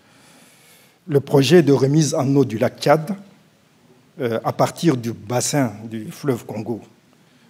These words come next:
Donc, euh, ce n'est, je souhaite ne pas revenir sur la description détaillée de ce projet.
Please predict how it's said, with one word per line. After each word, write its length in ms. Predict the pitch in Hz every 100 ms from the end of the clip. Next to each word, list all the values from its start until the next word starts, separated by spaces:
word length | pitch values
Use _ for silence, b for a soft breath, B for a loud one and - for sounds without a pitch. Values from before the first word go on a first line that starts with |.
| _
Donc, 320 | 135 131 -
euh, 400 | 123 113 110 104
ce 160 | - 127
n'est, 340 | 107 104 104
je 140 | 95 107
souhaite 260 | - 131
ne 80 | 123
pas 160 | - 147
revenir 420 | 127 120 135 139
sur 140 | -
la 140 | 127 120
description 640 | 135 - 131 - 143 123
détaillée 500 | 117 113 120 127 139 - B B B B B -
de 140 | 120
ce 160 | - 143
projet. 460 | - 117 110 113